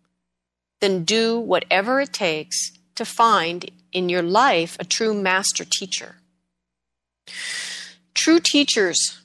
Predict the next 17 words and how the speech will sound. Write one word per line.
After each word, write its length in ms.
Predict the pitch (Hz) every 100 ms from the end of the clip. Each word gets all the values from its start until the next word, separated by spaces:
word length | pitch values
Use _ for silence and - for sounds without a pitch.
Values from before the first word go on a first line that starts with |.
| _ _
connect 460 | - 226 214 220 202
us 140 | 180 - - - -
to 140 | 196
rivers. 640 | 175 175 170 143 - - - _ _ _ _ _ _ _ _ _ _ _ _ -
They 120 | 190
connect 440 | 202 196 208 -
us 120 | 226 -
to 120 | 220
a 40 | 196
flow 380 | - 202 208
of 120 | 214 196
information 600 | 190 185 175 170 - 175
that 160 | 170
existed 560 | 170 160 208 - 220 196
before 400 | 196 - 233 247
the 80 | 247
teacher 540 | - 233 - -